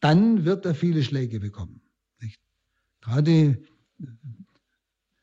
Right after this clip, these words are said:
wenn er den Willen des Herrn kennt. Wer aber ohne den Willen des Herrn zu kennen etwas tut, was Schläge verdient,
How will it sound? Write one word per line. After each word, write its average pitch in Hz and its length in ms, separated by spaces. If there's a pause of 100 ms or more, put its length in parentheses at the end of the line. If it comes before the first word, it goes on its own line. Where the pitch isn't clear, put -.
(140)
wenn 156 280
er 156 180
den 139 200
Willen 208 240
des 196 200
Herrn 180 240
kennt. 127 520 (3000)
Wer 160 240
aber 143 400
ohne 247 320
den 147 220
Willen 151 240
des 131 200
Herrn 156 180
zu 170 140
kennen 190 360
etwas 175 360
tut, 202 320
was 160 120
Schläge 185 380
verdient, 202 540